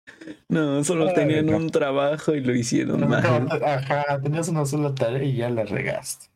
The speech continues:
Speaker 2: <laughs> Hijas de la chingada. Ah, pero bueno, qué divertido episodio.
Speaker 1: Qué divertido. Bueno, pues, ahora sí,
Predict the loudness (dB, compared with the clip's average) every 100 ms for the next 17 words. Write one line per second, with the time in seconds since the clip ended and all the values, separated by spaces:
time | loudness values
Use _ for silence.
0 | -12 -8 -6 -6 -4 -4 -4 -2 -2 -2
1 | -4 -4 -4 -4 -6 -8 -18 _ -20 -14
2 | -4 0 0 0 0 0 -2 -4 -2 -2
3 | -2 -2 -2 -2 -2 -4 -4 -6 -10 -16
4 | _ -2 0 2 0 -2 -4 -16 -20 _
5 | _ _ _ -2 0 0 0 0 0 0
6 | -2 -4 _ _ _ _ _ _ -2 0
7 | 0 0 0 -2